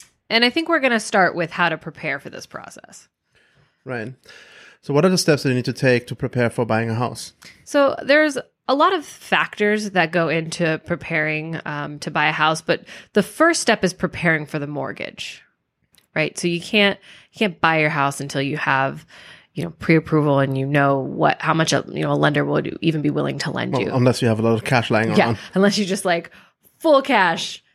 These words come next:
Speaker 1: done. Uh, most of us, that's not the case. So, uh, you know, in preparing for the mortgage, there's some things that you should consider if you haven't considered, uh, and potentially may need to work on before,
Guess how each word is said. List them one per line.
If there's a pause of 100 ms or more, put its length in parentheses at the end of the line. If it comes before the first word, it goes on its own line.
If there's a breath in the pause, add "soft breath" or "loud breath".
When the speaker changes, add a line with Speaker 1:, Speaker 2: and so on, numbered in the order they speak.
(240)
Speaker 1:
done. (360 soft breath)
Uh,
most
of
us,
that's
not
the
case.
So, (340 loud breath)
uh, (200)
you
know,
in
preparing
for
the
mortgage,
there's
some
things
that
you
should
consider
if
you
haven't
considered, (340 loud breath)
uh,
and
potentially
may
need
to
work
on
before,